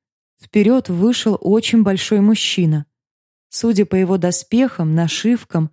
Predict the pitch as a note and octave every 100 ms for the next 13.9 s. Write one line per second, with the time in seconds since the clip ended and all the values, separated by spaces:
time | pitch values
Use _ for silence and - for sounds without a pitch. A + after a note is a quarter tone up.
0 | _ - - G3 A3+ F#3+ E3 E3 E3 -
1 | - A#3+ A#3 _ _ _ G3 A3 G#3 -
2 | _ - F3 A#3 A3 E3+ C3+ _ _ _
3 | _ _ _ _ _ - F#3 A3 G3 -
4 | F#3+ E3 C#3+ _ _ _ _ _ _ -
5 | A#3+ A3 - F#3+ A3+ B3 - F3+ F#3 G3
6 | - A#3+ A#3+ - F#3 F#3 G#3+ - F3+ F3+
7 | A#3+ C#4+ - _ _ _ _ _ - G3+
8 | G#3+ A3+ F#3 E3+ E3+ F3+ F#3 G3+ G3 D#3+
9 | - _ _ _ _ _ _ _ _ _
10 | _ - G3+ A3 C#4 B3 C#4+ - - F#3+
11 | A#3 F#3+ D#3 - - F#3+ - B3+ C4 F3+
12 | D3+ - - _ _ _ _ F#3+ F#3 G3
13 | F#3 F#3 F3 G3+ - G3+ D#3+ D3+